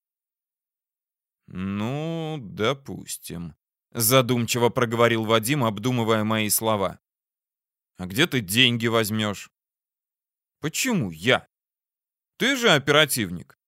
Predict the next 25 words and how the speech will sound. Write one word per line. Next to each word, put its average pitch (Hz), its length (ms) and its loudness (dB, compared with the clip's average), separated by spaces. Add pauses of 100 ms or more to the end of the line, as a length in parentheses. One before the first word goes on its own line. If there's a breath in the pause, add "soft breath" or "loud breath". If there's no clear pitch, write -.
Вот 113 300 -2
и 127 40 2
затребуешь 175 800 2 (220)
на 135 260 4
оперативные 120 800 2
нужды», 135 600 0 (300)
сказал 135 460 4
я 117 180 6
как 120 240 0
о 120 60 0
само 120 320 2
собой 117 340 2
разумеющемся. 101 1040 -2 (540)
«Ага, 147 560 2 (540)
так 185 340 6
мне 175 420 4
их 175 160 0
и 160 60 0
дадут». 113 600 2 (500)
Моё 113 380 2
заявление 117 680 2
Вадима 117 500 2
повеселило. 107 880 -2 (460)
«И 131 220 2
вообще, 147 500 0